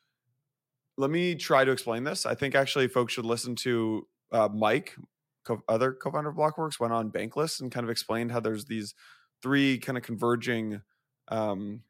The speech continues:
ecosystems with, uh, Cosmos and Solana and Ethereum, and they're all kind of looking over each other's shoulders saying, "Hey, look, I like what you're doing. Let me, let me kind of take a piece of that playbook and pull it over here." So one of the problems today is that the,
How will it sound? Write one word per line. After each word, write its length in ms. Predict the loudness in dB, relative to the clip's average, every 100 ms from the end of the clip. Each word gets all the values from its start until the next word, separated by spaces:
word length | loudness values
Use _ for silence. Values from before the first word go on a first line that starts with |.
| _ _ _ _ _ -4
ecosystems 680 | 2 2 0 -6 -6 -6
with, 240 | -4 -4 0
uh, 260 | 2 2 0
Cosmos 540 | 2 2 2 -2 -4
and 80 | -4
Solana 380 | -2 0 0 -2
and 100 | -4
Ethereum, 400 | -4 2 2 4
and 100 | 4
they're 120 | 6
all 140 | 6
kind 240 | 4 0 0
of 60 |
looking 300 | 0 -2 -4
over 180 | -4 -4
each 140 | -2
other's 200 | -2 -2
shoulders 460 | -2 -2 2 2 0
saying, 300 | -2 -4 -6 -12 -18 2
"Hey, 140 | 4
look, 220 | 6 4
I 40 | 4
like 180 | 2 0
what 100 | -2
you're 80 |
doing. 320 | 0 2 2 0
Let 100 | 0
me, 180 | -2 -4 _ _
let 80 | -4
me 60 | -2
kind 160 | 0
of 80 | -2
take 160 | -2 -4
a 60 |
piece 300 | -6 -6 -4
of 80 | 0
that 180 | 0 2
playbook 340 | 0 -2 -2 -4
and 100 | -6
pull 160 | -4
it 80 | -2
over 160 | -2 -4
here." 420 | -2 2 2 0 -10 -20 _
So 280 | -2 4 4
one 260 | 4 0
of 60 | 0
the 60 | -2
problems 400 | 2 2 0 -4
today 200 | 0 2
is 160 | 2
that 180 | 0 -2 -4 _ _ _ _ _
the, 480 | -2 0 0 -2